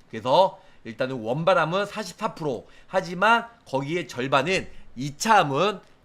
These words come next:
전이암, 그래서 씨 칠칠서부터 씨 팔공까지 전이가 될 확률이 매우 높다 보니까 이런 부분들로 미리미리 준비를 하시면 좋으실 것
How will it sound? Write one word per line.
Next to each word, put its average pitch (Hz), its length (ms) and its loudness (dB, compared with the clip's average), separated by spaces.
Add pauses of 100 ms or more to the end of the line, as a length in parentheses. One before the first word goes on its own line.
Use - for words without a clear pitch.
(140)
전이암, 143 600 0 (280)
그래서 147 520 2 (120)
씨 214 580 -6
칠칠서부터 202 920 0 (140)
씨 - 380 -8
팔공까지 196 880 -4 (220)
전이가 220 540 0
될 226 140 4
확률이 214 380 -4
매우 160 240 -2
높다 170 320 0
보니까 151 580 2 (220)
이런 147 260 -2
부분들로 143 800 -2 (160)
미리미리 120 760 -4
준비를 120 680 -4 (180)
하시면 139 640 -4
좋으실 117 480 -10
것 233 360 4